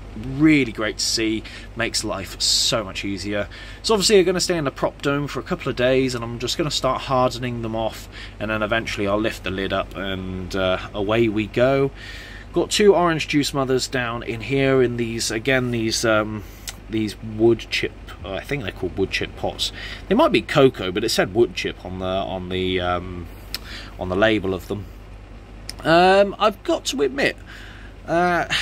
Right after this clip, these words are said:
<sighs> I'm not a massive fan of these pots. Um, I love the fact that they're compostable and all of that, they're El Natural.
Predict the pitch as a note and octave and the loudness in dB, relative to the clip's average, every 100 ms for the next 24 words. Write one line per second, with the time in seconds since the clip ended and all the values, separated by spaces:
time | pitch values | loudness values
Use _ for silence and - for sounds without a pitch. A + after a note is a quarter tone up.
0 | - - - - - F#4 F4+ F4+ E4+ F#4 | -2 -6 -8 -10 -6 -4 -4 -6 -6 -6
1 | C#4+ C#4 D4+ - - B3+ - B3+ G#3+ A#2 | -8 -4 -4 -2 -2 -4 -2 0 0 0
2 | G2+ F#2 - F#2+ - - - - - - | -2 -4 -4 -6 -4 -6 -6 -10 -16 -16
3 | - C3+ C#3 C3+ F3+ A#3 B3+ C4+ G#3 F3+ | -2 2 2 4 4 4 4 2 2 0
4 | G#2+ B2 - A#2+ C3+ A#2+ C#3+ C3+ B2+ B2 | -4 -6 -4 -6 -4 -4 -2 2 4 4
5 | G2+ F#2+ G2+ F#2+ D3 D#3+ A#2 A#2+ A#2+ - | 2 -4 -8 -6 0 2 2 0 -2 -4
6 | - F#2+ A2+ A2 A2 - - A2+ A2+ A2+ | -10 -4 -2 -2 -2 -4 -2 4 6 6